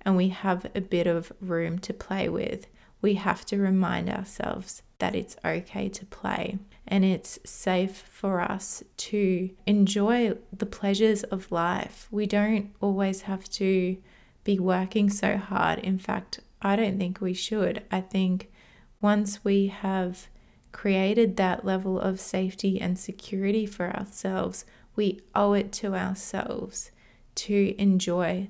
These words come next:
the fruits of our labor. So if you are an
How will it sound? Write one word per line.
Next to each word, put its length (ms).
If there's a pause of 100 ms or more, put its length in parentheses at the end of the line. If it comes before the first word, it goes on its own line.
(100)
the 80
fruits 560
of 120
our 180
labor. 540 (920)
So 680 (340)
if 280
you 300
are 380
an 120